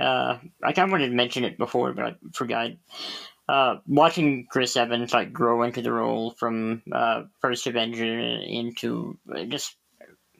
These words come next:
with each movie he gets better and better, and, like, as a very cynical person, like, some of the dialogue that he has to deliver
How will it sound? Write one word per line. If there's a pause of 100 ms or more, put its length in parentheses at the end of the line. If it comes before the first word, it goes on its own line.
(100)
with
each
movie
he
gets
better
and
better,
and,
like,
as
a
very
cynical
person,
like, (460)
some
of
the
dialogue
that
he
has
to
deliver